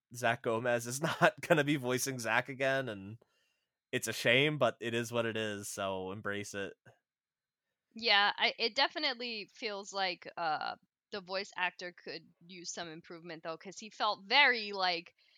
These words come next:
Speaker 2: "Yeah, guys, let's go do this." And I don't know, it felt very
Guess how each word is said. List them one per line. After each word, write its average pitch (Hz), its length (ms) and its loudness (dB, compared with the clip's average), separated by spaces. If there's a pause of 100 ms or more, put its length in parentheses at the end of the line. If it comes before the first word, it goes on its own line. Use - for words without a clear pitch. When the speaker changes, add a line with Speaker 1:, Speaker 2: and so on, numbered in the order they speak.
(120)
Speaker 2:
"Yeah, 254 340 10
guys, 254 520 8
let's 381 200 -4
go 285 240 2
do 302 240 -4
this." 320 440 4
And 214 220 -6
I 240 120 8
don't 285 80 0
know, 220 140 0
it - 100 -4
felt 269 340 -2 (440)
very 208 360 0